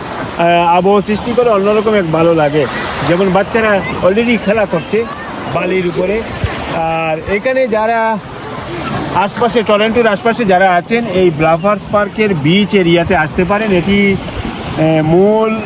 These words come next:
অংশের, আহ, এটা দক্ষিণ কি পশ্চিম আমি ঠিক exactly বলতে পারবো না। এটি Bluffers পার্কের একটি, একটি অংশে দাঁড়িয়ে, অংশে, অংশ দিয়ে এই জায়গাটি আসলে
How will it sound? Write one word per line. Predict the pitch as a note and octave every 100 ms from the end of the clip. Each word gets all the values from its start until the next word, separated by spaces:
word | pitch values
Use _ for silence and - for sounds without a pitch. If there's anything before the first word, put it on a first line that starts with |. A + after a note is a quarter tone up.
| F#3+
অংশের, | G3 G3+ B3 B3 F3+
আহ, | F#3 - - - - - - - D#3 D#3+ D#3 D#3+
এটা | F3 F#3+
দক্ষিণ | F3+ G3 B3+ A#3
কি | B3 A#3
পশ্চিম | G#3 G3+ A#3 G#3
আমি | F#3+ F#3+ F#3 D#3
ঠিক | G#3+ G#3 G3
exactly | F3 E3+ F#3 F#3
বলতে | D3+ E3+ G3
পারবো | E3+ C3+
না। | D3 F#3+ - - - - D#3+
এটি | D#3+ G3+ G3 F#3+ F#3 - - - - - - D#4+ B4 A4 D#4+ C3
Bluffers | D#3+ G3+ A#3+ A#3 A#3+
পার্কের | A#3 B3+ A3
একটি, | F#3+ A3 G#3 G3
একটি | F#3 G3+ F3+ - - - -
অংশে | F#3+ F#3 G#3 F#3
দাঁড়িয়ে, | D#3+ D3 E3 F#3
অংশে, | F3+ F3 E3 -
অংশ | F#3 F3 E3+ F#3 D3+
দিয়ে | E3+ A3+ - - - D#3
এই | E3
জায়গাটি | E3+ D3+ E3 G3 A3
আসলে | E3+ G3 F#3+ F#3+